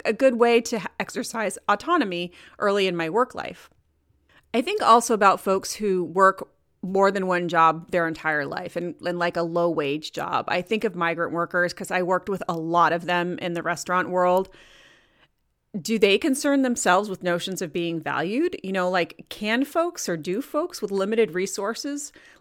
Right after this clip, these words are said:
living in survival mode? And when I say that, I mean, you know, barely making ends meet, um, living paycheck to paycheck. Uh, do folks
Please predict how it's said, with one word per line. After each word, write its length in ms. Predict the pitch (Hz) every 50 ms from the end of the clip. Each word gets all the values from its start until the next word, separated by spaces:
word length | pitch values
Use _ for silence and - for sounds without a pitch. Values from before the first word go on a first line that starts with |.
| _
living 260 | 202 214 240 285 285 277
in 80 | 262
survival 560 | 254 - 220 202 180 175 175 185 185 214 220
mode? 320 | 220 220 220 220 226 233 220
And 80 | 202
when 140 | 185 190 185
I 160 | 185 185 185
say 240 | 185 - - 277 285
that, 180 | 262 226 202 180
I 100 | 180 185
mean, 240 | 185 190 190 190 208
you 60 | 208
know, 160 | 190 175 180
barely 360 | 175 - 185 180 180 190 185
making 360 | 180 185 180 185 180 170 -
ends 240 | 170 170 165 165 160
meet, 460 | 180 202 202 202 196 - - - - - _ _ _ _ _ _ _ - _ _ _
um, 340 | - 175 170 165 160 165 156 -
living 260 | 175 190 175 185 175
paycheck 460 | - 190 190 175 - - 185 170 -
to 80 | 190 -
paycheck. 720 | - - 208 196 196 - - 220 190 190 185 - - 208 - - _ _ _ - _ _ _ _ _ _ _ _
Uh, 100 | - - - _ - 220
do 360 | - - 247 262 262 254 - _ - 196 - _ _ _
folks 400 | - 269 285 285 - - - -